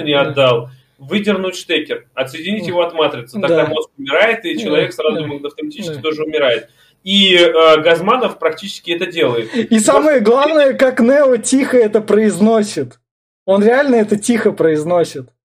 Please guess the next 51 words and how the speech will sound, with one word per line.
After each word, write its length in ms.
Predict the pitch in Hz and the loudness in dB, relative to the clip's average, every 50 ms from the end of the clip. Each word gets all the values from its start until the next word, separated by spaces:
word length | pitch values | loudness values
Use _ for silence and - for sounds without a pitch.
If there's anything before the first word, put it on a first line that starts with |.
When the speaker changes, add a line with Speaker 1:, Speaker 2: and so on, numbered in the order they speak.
| _ _ - - | _ _ -14 -4
Speaker 2:
Этот 160 | - - 214 - | 0 2 2 2
Speaker 1:
А 60 | 202 | 4
Speaker 2:
чувак 400 | - 254 214 214 247 285 277 285 | 2 2 4 4 2 2 2 2
Speaker 1:
вы 60 | 240 | 4
Speaker 2:
его 100 | 226 233 | 4 4
Speaker 1:
не 60 | 233 | 2
Speaker 2:
слышит. 460 | 220 233 247 247 254 247 208 - - | 2 2 2 2 2 2 2 4 2
Speaker 1:
слышали? 440 | - - - - 190 180 - - - - - - - - - - _ - - | 2 2 2 -2 -2 -2 -2 -4 -10 -12 -16 -12 -12 -12 -12 -10 _ 0 2
Ну, 60 | 214 262 | 2 4
я 140 | 269 277 247 | 4 6 4
старал-, 320 | 254 - 262 247 226 196 | 6 4 6 6 6 6
я 160 | 240 294 320 320 | 6 6 4 4
старался, 500 | 302 294 285 262 247 233 - - 190 175 | 6 4 6 6 6 6 4 4 0 -2
говорит, 240 | 170 165 170 160 | -4 -4 -6 -4
да, 120 | 160 202 226 | 0 0 0
если 260 | 233 - 220 196 190 | 0 0 -2 -2 -2
не 100 | 196 208 | 0 0
услышал, 480 | 220 214 - - 147 247 349 - 208 196 | 0 -2 -2 -2 -4 -4 -2 -4 -6 -6
то 140 | 175 185 | -6 -6
я 180 | 190 - 254 294 | -2 0 0 0
старался, 500 | 285 - 233 185 165 156 147 - - 156 | 0 2 2 4 4 4 2 2 -2 -8
я 220 | 151 143 151 180 - | -8 -6 -6 -6 -4
всё 180 | 269 208 202 196 | -4 -4 -4 -4
вышло, 280 | 185 202 196 - - 208 - | -4 -4 -2 -2 -4 -2 0
я, 140 | 196 185 180 160 | 2 2 2 2
я 60 | - - - - 180 175 | 2 -2 -8 -6 0 4
Speaker 2:
Да, 200 | - 202 226 247 | 4 4 6 6
да, 60 | 269 | 4
Speaker 1:
пытался. 220 | 247 220 - - - | 6 6 4 4 4
Speaker 2:
да, 220 | 226 247 247 226 | 4 4 4 4
он 160 | 214 220 214 | 2 2 4
реально 300 | 208 220 247 285 311 330 | 4 4 2 2 2 2
это 200 | 254 220 - 208 208 | 0 2 2 0 0
тихо 300 | - 247 226 - 214 175 | 0 -2 -2 0 -2 0
говорит. 440 | 165 170 170 165 160 233 170 - - - - - 240 220 | 2 2 2 2 2 0 -4 -6 -10 -14 -8 -8 -2 0
Ну, 100 | 208 196 | 2 2
возможно, 380 | 247 233 226 262 - 262 220 | 2 2 2 2 2 2 2
если 280 | 240 240 247 247 - 247 | 2 2 2 2 2 0
бы 80 | 233 - 220 | 0 2 0
он 100 | 214 208 | 2 2
крикнул, 400 | 240 262 294 269 254 220 180 170 | 0 0 0 0 0 0 0 0
тот 180 | - 190 190 | 0 -2 0
со 120 | - 214 202 | 0 -2 -2
страху 420 | - - 240 311 339 - 320 240 | 0 0 0 0 2 0 0 2
выдернул, 560 | 208 196 208 175 175 160 165 160 151 151 160 | 2 2 2 2 0 0 0 -2 -2 -2 0
но 80 | 175 202 | 2 2
его, 320 | 262 262 269 240 226 220 220 | 2 2 2 0 0 -2 -2
но 200 | 214 190 196 196 | -2 0 0 2
Нео 160 | 196 220 262 269 | 2 2 4 4
Speaker 1:
Да, 120 | 247 233 | 4 4
Speaker 2:
реально 120 | 214 180 | 4 4